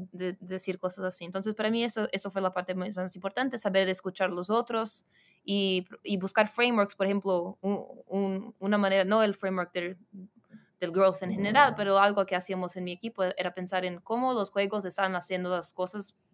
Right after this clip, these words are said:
eh, de manera inteligente. Entonces, yo les pedía a todos en mi equipo que ju-, jugasen, ah, algo, eh, en la semana, algo, uno de los, de los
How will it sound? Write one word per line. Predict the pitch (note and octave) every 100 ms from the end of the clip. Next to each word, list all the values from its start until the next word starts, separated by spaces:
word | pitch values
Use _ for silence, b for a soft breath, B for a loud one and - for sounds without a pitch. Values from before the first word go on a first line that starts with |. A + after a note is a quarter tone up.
| _ _ _ _ _ -
eh, | F#3 F3 E3
de | F3+
manera | F3+ F#3 F#3+
inteligente. | F#3 E3+ E3 E3+ F3 G2 - b b b
Entonces, | G3+ G#3 G#3
yo | G#3 G#3 - -
les | G3
pedía | G3 F#3 G3 F#3
a | F3
todos | G3 G#3 G3 F#3+
en | -
mi | F3+
equipo | F3 - G#3+ A#3
que | G#3 F#3+ F3+ F3+ - _
ju-, | G3+ F3+ _ _
jugasen, | F#3 F#3 F3+ F#3 - G#3+ A3 A#3 B3 _ _ _ _ _
ah, | F#3 F3 F3 -
algo, | F#3+ G3+ A#3 D4+ C#4 -
eh, | G3 F#3 F3 F3 F3 F3 -
en | -
la | F#3 F#3
semana, | F#3 F3 F3+ A3+ C#4+
algo, | G3+ F#3+ F#3
uno | F#3 G3+ G3
de | F#3
los, | F3+ F3 -
de | F3+
los | F3+ F3+